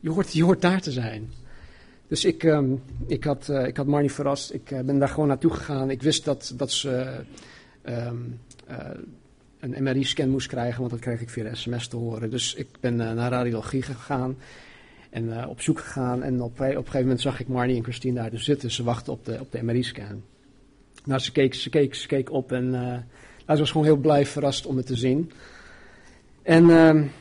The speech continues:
ja, achteraf blijkt dan dat het, eh, niet alleen voor mij was dat ik daar naartoe moest gaan om, ja, omdat ik heel graag bij haar wilde zijn. Maar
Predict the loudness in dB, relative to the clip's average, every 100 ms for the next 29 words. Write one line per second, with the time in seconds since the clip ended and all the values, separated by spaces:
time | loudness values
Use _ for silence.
0 | -20 -20 -20 2 8 8 8 6 6 6
1 | 4 6 6 6 4 4 2 0 -8 -12
2 | -4 2 4 2 -2 -4 6 6 6 4
3 | 4 4 2 4 4 6 6 6 6 2
4 | -2 -10 -14 -16 -10 0 0 2 -2 2
5 | 2 2 0 4 6 6 0 -4 -4 -2
6 | 0 0 0 0 0 0 0 0 -2 0
7 | -2 -2 -6 -2 2 2 0 -4 -6 -8
8 | -10 -14 -16 -20 -20 -20 -10 2 6 6